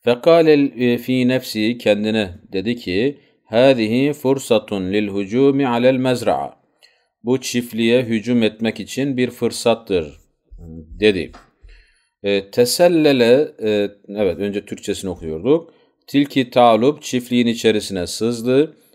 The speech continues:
ve tavuğa saldırdı. Tavuk bağırdı, sesini yükseltti.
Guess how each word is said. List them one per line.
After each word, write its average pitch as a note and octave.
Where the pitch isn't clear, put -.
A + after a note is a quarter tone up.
ve G#2+
tavuğa A2+
saldırdı. G2
Tavuk A2
bağırdı, G2+
sesini A#2
yükseltti. G#2+